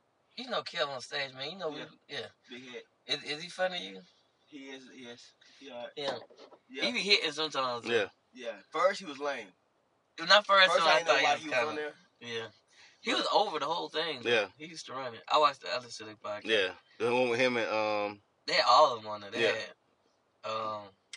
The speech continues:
Speaker 1: what's the
Speaker 3: Doughboy,
Speaker 1: light-skinned dude?
Speaker 3: Tahir,
Speaker 1: Tahir.
Speaker 3: and, uh, the dude with the dreads.
Speaker 1: Tahir be funny, too.
Speaker 3: Yeah.
Speaker 1: All of them funny. Dope, Dope was the last place.
Speaker 3: Yeah.
Speaker 2: Yeah,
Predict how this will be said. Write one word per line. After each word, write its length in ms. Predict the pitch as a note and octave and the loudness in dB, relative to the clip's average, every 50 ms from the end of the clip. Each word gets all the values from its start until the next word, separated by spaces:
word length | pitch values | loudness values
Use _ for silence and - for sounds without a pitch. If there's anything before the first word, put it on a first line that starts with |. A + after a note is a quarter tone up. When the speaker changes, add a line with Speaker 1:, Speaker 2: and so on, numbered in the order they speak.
| - - - _ _ _ _ _ _ - | -14 -14 -14 _ _ _ _ _ _ -16
Speaker 1:
what's 140 | - - - | -14 -2 4
the 60 | C3 C3+ | 8 8
Speaker 3:
Doughboy, 240 | C#3 C#3 D3+ C#3+ C#3+ | 8 8 8 8 8
Speaker 1:
light-skinned 340 | C#3+ C#3+ C#3+ C#3 C#3 C3 | 8 8 6 6 2 0
dude? 140 | C3 B2 A#2 | 2 2 6
Speaker 3:
Tahir, 380 | C3+ C#3 C#3 C3+ C3 C3 C3 B2+ B2 | 8 8 8 8 8 6 4 0 -4
Speaker 1:
Tahir. 500 | - C3 B2 D3+ E3 D#3+ C#3 A#2 G2 - _ - | -4 -4 -2 -2 -2 -2 -2 -4 -6 -8 _ -2
Speaker 3:
and, 200 | G#2 A2+ A2 - | -2 0 0 0
uh, 160 | G2+ G#2+ G#2+ G#2+ | 0 0 0 0
the 60 | G#2 | -2
dude 160 | G2+ A#2+ A#2+ | -2 -2 -2
with 80 | G#2+ G2 | -2 -4
the 40 | G2+ | -6
dreads. 520 | F#2+ G#2 G#2 G2 F2+ F2 - - - - - | -4 -2 -2 -2 -2 -4 -6 -10 -16 -18 -10
Speaker 1:
Tahir 340 | - - - - G3 A3 G#3+ | -4 -4 -2 2 2 2 2
be 120 | F#3+ D#3 C#3 | 2 -2 -10
funny, 340 | - - C3+ B2+ A#2 G#2+ | -8 -6 -6 -4 -6 -8
too. 200 | G#2+ - C#3+ C3 | -10 -10 -8 -4
Speaker 3:
Yeah. 180 | A2 A2 G2+ D#2+ - - _ _ _ _ _ _ _ _ _ _ _ _ - D3+ | -2 0 0 -2 -2 -6 _ _ _ _ _ _ _ _ _ _ _ _ 8 12
Speaker 1:
All 240 | F3+ A#3 A#3 G#3 | 12 12 12 12
of 60 | F#3+ F3+ | 10 6
them 120 | E3 D#3 | 2 0
funny. 240 | - E3+ E3+ D#3+ D3 | 2 0 0 0 0
Dope, 400 | C3+ C3 E3+ G#3+ G#3 - - - | 2 2 4 4 2 0 -4 0
Dope 200 | - F#3 G#3 G3 | 0 0 2 2
was 240 | F3+ E3+ D3+ C#3 A#2 | 2 2 2 0 0
the 80 | A#2 A#2 | -2 -2
last 340 | A#2 A#2+ A#2+ A#2 A2 - | 0 0 0 -2 -4 -10
place. 380 | - G#2+ G#2+ G2+ F#2+ - - - _ _ - - _ _ _ _ _ _ - | -14 -14 -14 -14 -14 -16 -20 -20 _ _ -20 -20 _ _ _ _ _ _ -6
Speaker 3:
Yeah. 220 | - F#2+ F2 C3+ C#3+ | -2 -2 0 0 0
Speaker 2:
Yeah, 220 | D3 D3+ D3 | 0 0 0